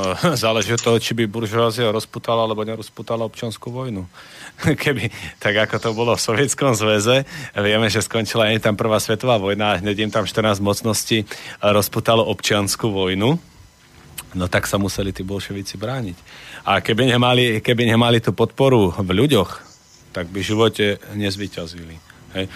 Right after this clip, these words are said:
Práve nezáleží to od nás, záleží to od toho, čo, čo zorganizuje, e,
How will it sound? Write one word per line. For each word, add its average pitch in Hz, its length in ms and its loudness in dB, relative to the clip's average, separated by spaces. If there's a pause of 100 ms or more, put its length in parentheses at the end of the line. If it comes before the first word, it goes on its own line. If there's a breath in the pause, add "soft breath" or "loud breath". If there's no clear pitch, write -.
(180 loud breath)
Práve 123 160 6
nezáleží 110 560 4
to 90 160 0
od - 20 -10
nás, 95 220 -2
záleží 120 320 2
to 101 160 -4
od 101 160 0
toho, 101 180 0 (100)
čo, 98 280 -2
čo - 160 -2
zorganizuje, 92 760 0
e, - 40 -8